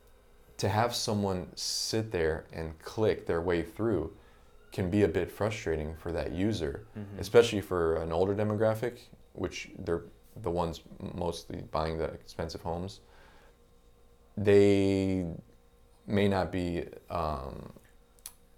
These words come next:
Speaker 1: you know, they may not be as open to, like, clicking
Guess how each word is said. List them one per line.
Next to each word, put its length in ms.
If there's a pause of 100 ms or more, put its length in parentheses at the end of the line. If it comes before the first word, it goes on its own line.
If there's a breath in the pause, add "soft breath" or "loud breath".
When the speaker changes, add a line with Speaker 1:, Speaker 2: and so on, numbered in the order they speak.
(640)
Speaker 1:
you 100
know, 280
they 160
may 100
not 160
be 80
as 120
open 300
to, 140
like, 240
clicking 460